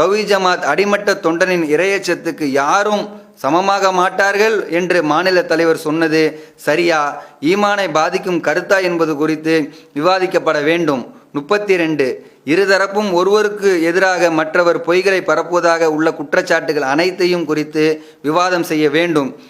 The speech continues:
முப்பத்தி மூன்று, இதுபோல் உங்கள் தரப்பில் சேர்க்க வேண்டிய விஷயங்கள் நீங்கள் குறிப்பிட்டால் அவற்றை சேர்த்து கொள்வோம். இறுதி செய்யும் போது விடுபட்டவை இருந்தால் இருதரப்பும் சேர்த்துக் கொள்வோம். முப்பத்தி நான்கு, மதுகபு தக்லீது பரவாயில்லை,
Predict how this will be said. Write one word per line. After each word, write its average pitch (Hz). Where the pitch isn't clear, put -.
முப்பத்தி 185
மூன்று, 175
இதுபோல் 190
உங்கள் 190
தரப்பில் 190
சேர்க்க 185
வேண்டிய 175
விஷயங்கள் 156
நீங்கள் 160
குறிப்பிட்டால் 170
அவற்றை 170
சேர்த்து 202
கொள்வோம். 170
இறுதி 208
செய்யும் 175
போது 160
விடுபட்டவை 196
இருந்தால் 156
இருதரப்பும் 185
சேர்த்துக் 170
கொள்வோம். 143
முப்பத்தி 190
நான்கு, 170
மதுகபு 202
தக்லீது 180
பரவாயில்லை, 165